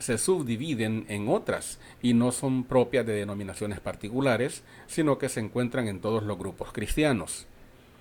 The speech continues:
Por un lado, los amilenaristas niegan el arrebatamiento porque es una doctrina nueva y que no se recoge ni en la Biblia ni en la tradición de la Iglesia.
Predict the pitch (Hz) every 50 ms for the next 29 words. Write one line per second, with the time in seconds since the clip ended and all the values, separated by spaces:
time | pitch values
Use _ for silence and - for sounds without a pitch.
0 | - - - - - - - - - - - - - - 147 175 214 214 175 160
1 | 156 156 170 170 170 - - 127 117 110 - - - - 135 143 147 147 151 139
2 | 123 120 123 123 131 131 139 165 170 - - - 82 - - - - - - -
3 | - - 123 120 127 135 139 139 135 135 127 117 110 104 98 92 92 95 90 90
4 | 85 - 98 113 151 165 139 117 110 - 127 123 123 - - - - 117 117 -
5 | - 101 104 - 131 120 113 107 104 98 - - 123 127 120 117 117 131 147 135
6 | 117 107 110 110 - - - - - - - 185 - 135 123 127 127 127 - 147
7 | 127 117 110 95 - - 110 117 - - 123 117 113 107 101 95 92 90 101 135
8 | 151 135 117 113 113 120 117 117 117 - - 156 165 156 127 110 104 98 95 -
9 | - 90 92 90 - 110 107 113 113 107 95 87 87 90 101 131 139 - - -
10 | 76 78